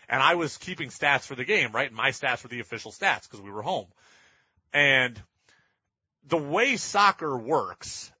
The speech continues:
is that it's not really a shot unless it gets to the net, right? Like, if it's a shot on goal or if it's a shot that goes wide,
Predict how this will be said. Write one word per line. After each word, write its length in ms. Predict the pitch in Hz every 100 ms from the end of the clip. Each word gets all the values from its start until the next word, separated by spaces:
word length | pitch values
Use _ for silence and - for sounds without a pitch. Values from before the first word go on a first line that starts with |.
| -
is 260 | 151 127
that 440 | 131 127 120 - - _ _ _ _ _ _ _ _ _ _ _ 175
it's 240 | 170 -
not 340 | 156 180 285 -
really 520 | 131 131 175 180 185 139
a 80 |
shot 760 | 120 - - 120 120 156 - - _ _ _ _ _ _ _ _
unless 480 | 170 151 131 185 -
it 180 | 190 117
gets 300 | 147 160 -
to 140 | -
the 100 | 143
net, 480 | 110 110 - _ - - _ _ -
right? 220 | 131 156
Like, 140 | 139
if 100 | 131
it's 80 | 127
a 60 | 123
shot 340 | - 208 185
on 160 | 156 135
goal 380 | 120 233 226 202
or 80 |
if 80 | 160
it's 100 | -
a 40 | 131
shot 280 | 170 147
that 120 | - -
goes 220 | 120 101
wide, 540 | 104 185 190 180 170